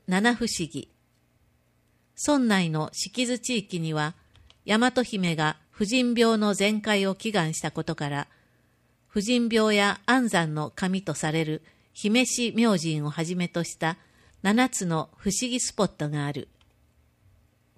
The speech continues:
物語の場所を訪れよう。三江神社、三江村、大字、神津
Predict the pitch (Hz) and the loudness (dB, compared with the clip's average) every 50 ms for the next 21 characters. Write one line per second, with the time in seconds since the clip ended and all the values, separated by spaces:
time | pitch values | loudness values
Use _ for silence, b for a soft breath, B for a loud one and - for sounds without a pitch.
0 | _ _ _ _ _ _ _ _ _ _ _ _ _ _ _ _ _ _ _ _ | _ _ _ _ _ _ _ _ _ _ _ _ _ _ _ _ _ _ _ _
1 | _ _ _ _ _ _ _ _ _ _ _ _ _ _ - 226 240 254 294 294 | _ _ _ _ _ _ _ _ _ _ _ _ _ _ -2 0 2 2 4 2
2 | 302 294 294 247 208 185 175 170 160 147 160 165 - - 190 180 175 165 - - | 2 2 2 2 2 2 2 0 0 0 0 -2 -2 0 0 0 0 -2 -2 -6
3 | - - 190 185 165 175 175 170 165 160 160 147 139 - _ _ _ _ _ _ | -4 -2 -2 0 0 0 0 2 2 0 0 -2 -4 -6 _ _ _ _ _ _
4 | _ _ _ _ _ _ _ _ _ _ _ _ _ _ _ _ _ _ _ - | _ _ _ _ _ _ _ _ _ _ _ _ _ _ _ _ _ _ _ -4
5 | 202 208 202 - 254 262 254 247 214 240 226 185 160 151 - 147 - - _ _ | -4 -4 -2 0 2 2 2 2 2 0 0 -2 -2 -4 -6 -8 -8 -10 _ _
6 | _ _ _ _ _ _ _ _ _ _ _ _ _ _ - 185 190 - 226 220 | _ _ _ _ _ _ _ _ _ _ _ _ _ _ -8 -8 -4 0 2 2
7 | 208 196 190 180 175 170 170 - _ _ _ _ - 233 220 190 165 147 143 - | 4 4 2 2 0 0 0 -2 _ _ _ _ 2 4 4 4 4 2 0 -2
8 | 143 139 147 - _ - 240 220 190 165 147 - 156 147 - - | -2 -4 -4 -6 _ 0 2 2 2 2 0 -2 -4 -4 -4 -6